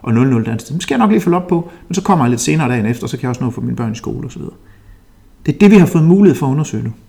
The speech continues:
Når de så har haft noget tid til at tænke over det her sag, hvad især, så samles I selvfølgelig, og så bliver I enige om, at nu prøver vi den her model af. Det bliver noget, I er nødt til at være enige om.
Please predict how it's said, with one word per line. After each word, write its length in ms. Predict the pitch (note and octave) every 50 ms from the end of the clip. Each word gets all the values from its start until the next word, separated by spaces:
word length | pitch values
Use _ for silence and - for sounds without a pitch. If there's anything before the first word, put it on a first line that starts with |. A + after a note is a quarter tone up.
| - - - - - - - - - - - _ - - - - - - - - - - - - - - - - _ _ _ _ _ -
Når 160 | F3+ A3+ A3+
de 80 | F#3
så 120 | - - F3+
har 60 | D#3+
haft 160 | E3+ D#3+ -
noget 160 | C#3 B2+ -
tid 100 | - F3
til 120 | - - C3+
at 40 | -
tænke 220 | D3+ D3+ D#3 D3
over 100 | A2 G2
det 100 | G#2 F#2+
her 100 | G2+ F#2
sag, 200 | - - - - - - - -
hvad 160 | A2 G2 F#2
især, 200 | - - - - - - - - -
så 140 | - - F3
samles 400 | - - C#3+ D#3+ F#3 F#3+ - -
I 40 | A#2+
selvfølgelig, 480 | - G2+ - - B2 C3 C#3+ - - -
og 60 | - -
så 140 | G#3 F3
bliver 140 | - G3 F3
I 160 | D#3 - C3+
enige 260 | E3+ F#3 F#3+ F#3+ D3 C3
om, 140 | C#3 E3+ - -
at 80 | B2+ C#3
nu 80 | D#3+
prøver 260 | D#3+ - - D#3+ D3+
vi 100 | C#3 B2+ A#2+ - -
den 120 | D#3 D#3 C#3+
her 140 | B2 A#2+
model 320 | A2+ G#2 G2+ A2 B2 A#2 - -
af. 260 | G2 F2+ - - - - _ _ - - _ _ _ _ _ - _ _ _ _ _ _ - - _ _ _ _ _ -
Det 80 | A2+
bliver 140 | G#2 A#2+ G#2
noget, 200 | A#2 D#3 G3+ G3+
I 20 |
er 40 | D3+
nødt 160 | D3+ F3 -
til 80 | - C3+
at 60 | G#2+
være 100 | G2 G2+
enige 200 | G#2+ C3+ C3+ G#2+
om. 120 | A2 -